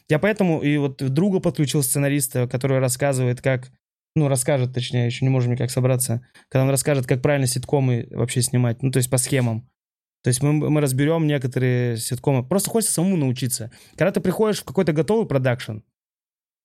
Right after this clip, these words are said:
ну, к примеру, э, там же всё за тебя делают, и там, э, часто в-, сталкиваешься с тем, что с твоим словом, м, в-, будут считаться в последнюю очередь, потому что не, это не твои ресурсы.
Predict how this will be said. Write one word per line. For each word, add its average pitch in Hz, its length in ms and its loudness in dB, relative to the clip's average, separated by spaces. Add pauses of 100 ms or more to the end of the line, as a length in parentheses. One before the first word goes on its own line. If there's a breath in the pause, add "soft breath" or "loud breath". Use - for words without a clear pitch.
(100)
ну, 147 180 0
к 127 40 -16
примеру, 123 480 0 (320)
э, 127 240 2
там 160 160 2
же 156 80 2
всё 180 180 -2
за 151 80 -2
тебя 147 200 0
делают, 151 400 0
и 120 40 -8
там, 139 640 2
э, 131 60 0
часто 151 320 0
в-, 127 140 -6
сталкиваешься 131 480 0
с 123 80 0
тем, 160 200 0
что 127 320 0
с 123 80 -4
твоим 131 180 2
словом, 131 460 0 (500 loud breath)
м, 131 360 2
в-, 120 100 -6
будут 131 200 2
считаться 123 360 0
в 123 60 -6
последнюю 143 440 2
очередь, 127 380 -4
потому 123 260 0
что 123 480 0
не, 135 200 2
это 135 160 0
не 135 100 2
твои 143 180 0
ресурсы. 127 540 -4